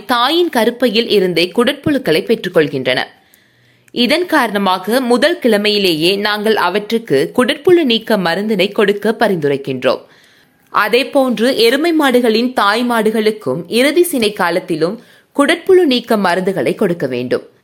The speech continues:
இலங்கையில் உலர்வலயத்தில் மழைக்காலத்தின் பின் பரம்பிஸ்ட்ரோம் என்று சொல்லப்படுகின்ற ஒருவித தட்டைப்புழு அதிகளவு பாதிப்பினை ஏற்படுத்தி கால்நடைகளின் பெரும் இறப்புக்கு காரணமாக அமைகின்றது.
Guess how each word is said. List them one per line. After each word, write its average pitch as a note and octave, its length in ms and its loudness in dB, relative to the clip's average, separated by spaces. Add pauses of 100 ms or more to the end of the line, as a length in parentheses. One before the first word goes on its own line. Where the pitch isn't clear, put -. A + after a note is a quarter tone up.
(180)
இலங்கையில் D#4 680 0
உலர்வலயத்தில் B3 880 2
மழைக்காலத்தின் C4 840 -2
பின் E3+ 220 -2 (300)
பரம்பிஸ்ட்ரோம் D4+ 880 0
என்று G#3+ 260 0
சொல்லப்படுகின்ற F#3+ 920 0
ஒருவித D4 540 4
தட்டைப்புழு A#3 680 0 (120)
அதிகளவு B3+ 600 0
பாதிப்பினை A#3 680 -2
ஏற்படுத்தி D#3 600 0 (560)
கால்நடைகளின் D4 840 2
பெரும் C4+ 300 2
இறப்புக்கு C4 560 -2
காரணமாக G#3+ 760 -2
அமைகின்றது. C#3 600 -2